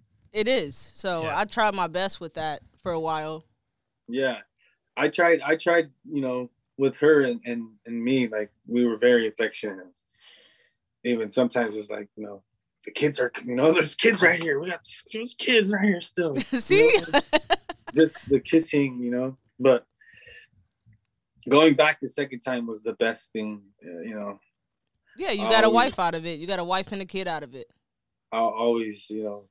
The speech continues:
Speaker 3: hold Catalina Island dear to my heart, like, the magic of that island.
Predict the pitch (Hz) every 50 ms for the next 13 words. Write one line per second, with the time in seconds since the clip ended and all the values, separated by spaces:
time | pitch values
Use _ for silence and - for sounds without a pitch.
0 | _ _ _ _ _ _ _ _ _ _ _ - 120 117 113 104 101 _ _ _
1 | _ _ _ _ _ _ _ - 127 117 110 110 107 110 110 107 104 107 107 107
2 | 107 101 98 98 107 107 107 101 101 95 104 101 98 104 107 107 98 - - 98
3 | 98 92 - _ _ 104 104 107 110 117 107 104 - 110 - - - 113 120 117
4 | 107 110 107 107 104 101 101 104 104 104 101